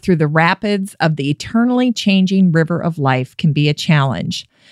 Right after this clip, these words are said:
Flower essences are powerful allies along the journey, be it in times of crisis, bereavement, or when helping others birth or pass. They can ease the transition and ferry us across safely.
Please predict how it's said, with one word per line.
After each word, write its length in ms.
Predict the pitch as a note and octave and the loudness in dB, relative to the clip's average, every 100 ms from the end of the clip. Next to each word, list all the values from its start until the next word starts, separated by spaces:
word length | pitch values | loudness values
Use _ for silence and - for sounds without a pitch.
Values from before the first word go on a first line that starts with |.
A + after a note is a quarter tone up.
| - _ | -20 _
Flower 540 | _ G#3 G3+ A#3+ C4 - | _ 0 2 2 0 0
essences 760 | F3 - F3+ E3+ F3+ F3 F3 - | -2 0 -4 0 0 0 -2 -2
are 140 | D3+ | -2
powerful 680 | - - G#3 G#3+ A#3+ - A#3 - | -2 -4 0 2 0 -2 -4 2
allies 580 | E3 F3+ B2 F2 C3 | 2 2 0 -2 -6
along 440 | - D3+ D3+ D#3 E3 | -2 2 4 4 4
the 80 | F3+ | 2
journey, 480 | G#3+ A#3+ C3 F3 - _ _ _ _ _ - | 2 2 0 -2 -8 _ _ _ _ _ 0
be 160 | F#3+ A#3+ | 4 4
it 80 | |
in 140 | B3+ A#3 | 2 0
times 340 | - F3+ E3 | 0 0 0
of 120 | D3+ - | -4 -8
crisis, 680 | - F#3 F#3 G#3+ G#3 - _ - | -2 0 0 -4 -4 -8 _ -2
bereavement, 800 | D#3 D#3 F#3+ G3 G3+ G3 G3 - _ _ - | 0 4 2 4 2 2 0 -8 _ _ 2
or 100 | F3+ | 2
when 200 | E3+ E3+ | 4 2
helping 440 | F#3 A#3 C4 A#3+ - | 2 0 2 0 2
others 420 | E3 E3+ E3 D#3+ | 2 2 0 -2
birth 300 | - D#3 D#3+ | -2 -2 0
or 100 | E3 | -2
pass. 640 | - E3 C3+ G2 - - - _ _ _ _ _ - | 0 0 0 0 -8 -16 -20 _ _ _ _ _ -2
They 140 | F3+ | 0
can 220 | E3 F#3 - | 2 0 0
ease 400 | - G3+ A3+ A#3 | 2 4 4 0
the 100 | - | -4
transition 880 | A#3 - G3+ F#3 E3 D3 - C3+ C#3+ - | -6 0 2 2 2 -2 -2 -2 -2 0
and 160 | E3 D3+ | 0 0
ferry 480 | _ G3 F#3+ G3+ | _ 0 2 2
us 300 | D#3+ D3 - - | 2 0 -4 -12
across 480 | D#3+ D3+ C3 C3 | -8 -2 -2 -2
safely. 580 | - C#3+ C3+ - B2+ B2 | -4 -4 -4 -4 -6 -6